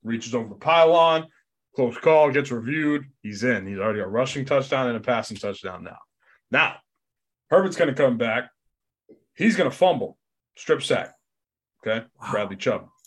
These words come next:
Speaker 1: Broncos gonna get the ball short field. They're gonna run it once with Melvin Gordon. Another play action pass. It's gonna be fucking Albert O right at the goal line, catching it, falling him down.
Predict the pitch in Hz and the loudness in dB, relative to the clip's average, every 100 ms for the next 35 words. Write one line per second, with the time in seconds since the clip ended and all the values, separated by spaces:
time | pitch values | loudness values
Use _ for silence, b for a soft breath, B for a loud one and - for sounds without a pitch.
0 | _ _ _ _ _ _ b b b b | _ _ _ _ _ _ b b b b
1 | b - 139 131 135 135 131 131 135 131 | b 0 2 2 0 0 0 0 0 0
2 | 123 143 127 - 226 247 254 _ _ _ | 0 -2 -2 -2 2 4 2 _ _ _
3 | _ _ _ _ _ 101 101 104 117 110 | _ _ _ _ _ -14 -10 -6 -6 -4
4 | 120 113 110 113 107 98 117 185 190 196 | -4 -6 -6 -4 -4 -4 2 4 4 0
5 | 202 - _ _ _ _ _ 104 90 139 | -8 -14 _ _ _ _ _ -12 -6 2
6 | 127 123 120 - 104 - 151 151 160 - | 4 4 2 -4 -10 -2 2 2 0 -4
7 | - _ _ - 98 92 95 123 107 - | -18 _ _ -16 -14 -16 -8 -6 -6 -8
8 | - - 127 175 202 175 143 131 127 - | -12 -2 2 4 6 8 8 6 2 -4
9 | _ _ _ _ _ _ _ _ 117 147 | _ _ _ _ _ _ _ _ 0 2
10 | 151 151 135 123 123 127 120 113 - 135 | 2 2 2 4 4 2 0 -4 -6 -4
11 | 117 120 107 120 104 107 101 90 90 | -4 -6 -8 -6 -4 -4 -6 -8 -10